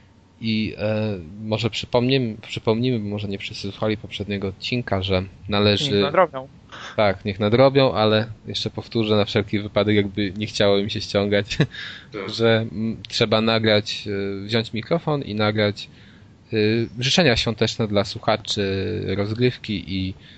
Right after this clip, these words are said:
Speaker 1: dla
Speaker 3: Można też przed kamerą, nie ma, nie wiem.
Speaker 1: Nie, bo to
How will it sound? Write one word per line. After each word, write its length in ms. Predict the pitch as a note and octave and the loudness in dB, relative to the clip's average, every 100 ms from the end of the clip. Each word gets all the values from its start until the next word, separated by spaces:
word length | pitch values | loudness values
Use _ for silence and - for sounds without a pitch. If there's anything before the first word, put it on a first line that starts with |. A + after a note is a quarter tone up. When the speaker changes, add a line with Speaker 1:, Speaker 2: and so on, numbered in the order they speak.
| - - F#2+ | -20 -14 0
Speaker 1:
dla 140 | F#2 | 4
Speaker 3:
Można 220 | C3+ D3 | 4 4
też 180 | C#3+ C3+ | 2 0
przed 220 | - C#3 | 0 0
kamerą, 540 | - C3+ C3 B2+ B2 C3 | 0 2 4 4 2 2
nie 140 | B2+ | 0
ma, 240 | G2 F#2+ A2+ | 0 -6 -4
nie 180 | A#2 G#2 | 0 0
wiem. 80 | F2+ - | 0 -2
Speaker 1:
Nie, 240 | A#2+ A#2+ A#2 | 2 4 4
bo 60 | |
to 60 | G2 | 4